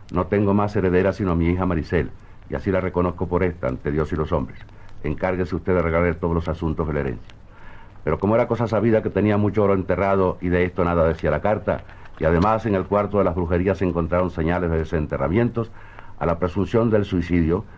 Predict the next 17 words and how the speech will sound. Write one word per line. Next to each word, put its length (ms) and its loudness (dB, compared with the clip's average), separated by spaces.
se 60 0
opuso 380 0
la 60 4
de 120 2
simple 320 0
desaparición, 640 0
y 60 -8
se 120 -2
habló 180 4
mucho 240 2
de 80 4
aquel 200 0
bongo, 360 0
que 80 -2
navegando 440 2
de 100 4
noche 360 2